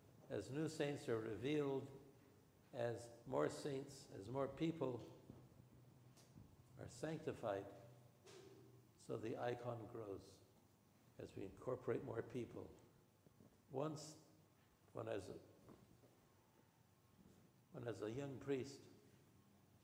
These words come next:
we had, we put out the saint, the icon of all the saints of North America, and there were three. And I was, I thought, "Wow, isn't that great?"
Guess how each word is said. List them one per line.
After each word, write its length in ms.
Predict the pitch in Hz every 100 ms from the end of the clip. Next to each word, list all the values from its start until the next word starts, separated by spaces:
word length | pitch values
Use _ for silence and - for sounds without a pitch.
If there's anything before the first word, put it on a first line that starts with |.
| - - -
we 60 | 127
had, 240 | 120 123 - - - - - - -
we 60 | 123
put 220 | - 143
out 200 | 143 -
the 160 | 117 - -
saint, 240 | 143 151 139
the 120 | 110 135 196 -
icon 340 | 131 135 135 135
of 140 | 110 - -
all 160 | 131
the 140 | 139 139
saints 380 | - 123 120 110
of 100 | 110
North 220 | 113 117
America, 480 | 110 110 107 101 107 - - - - - - - - - -
and 80 | 131
there 80 | 127
were 140 | 117 -
three. 300 | 160 165 - - - - - - - 240 240 - - - - 156
And 80 | 131
I 40 |
was, 160 | 123 -
I 80 | 120
thought, 260 | 113 117 120
"Wow, 200 | 127 120 -
isn't 140 | 139
that 240 | 123 117 117
great?" 300 | 127 110